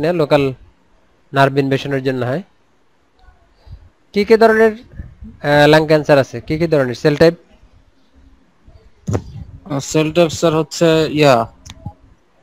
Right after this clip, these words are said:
Speaker 2: দুই ধরনের, একটা স্যার small cell carcinoma আর একটা স্যার নন স্মল cell carcinoma।
Speaker 1: নন স্মল সেলের মধ্যে কি কি আছে?
Speaker 2: হুম।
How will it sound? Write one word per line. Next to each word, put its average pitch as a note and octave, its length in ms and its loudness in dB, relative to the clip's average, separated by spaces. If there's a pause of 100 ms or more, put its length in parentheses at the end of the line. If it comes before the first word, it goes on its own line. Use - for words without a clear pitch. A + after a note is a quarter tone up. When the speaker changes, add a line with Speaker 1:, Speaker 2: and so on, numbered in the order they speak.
(480)
Speaker 2:
দুই F3 160 8
ধরনের, D#3 260 6
একটা D3+ 120 -2
স্যার E3 280 4
small D#3+ 300 6
cell F3 120 2
carcinoma F3 600 4
আর D#3 60 6
একটা D3 280 2
স্যার D3+ 200 4
নন D3+ 380 4
স্মল D3 240 2
cell C#3 240 -2
carcinoma। A#2+ 460 -4
Speaker 1:
নন D#3 180 -2
স্মল F3+ 340 -2
সেলের G3+ 200 0
মধ্যে G3 280 -2
কি G3 140 -8
কি G3+ 140 0
আছে? A3 140 -6 (3500)
Speaker 2:
হুম। C#3 360 -10